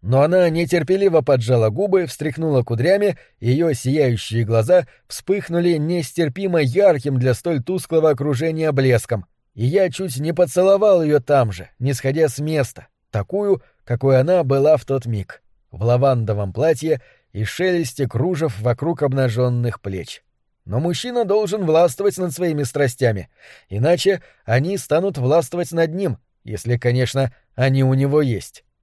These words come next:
В этом и заключается камень преткновения, центральный вопрос, главная проблема.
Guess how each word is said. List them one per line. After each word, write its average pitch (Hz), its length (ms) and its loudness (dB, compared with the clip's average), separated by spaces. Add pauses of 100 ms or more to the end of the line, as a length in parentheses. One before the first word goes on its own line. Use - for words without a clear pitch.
(140)
В - 140 -10
этом 175 360 -2
и 175 60 -4
заключается 135 920 -2
камень 156 380 0
преткновения, 143 800 -2 (280)
центральный 165 720 0
вопрос, 127 520 0 (240)
главная 139 680 2
проблема. 120 480 0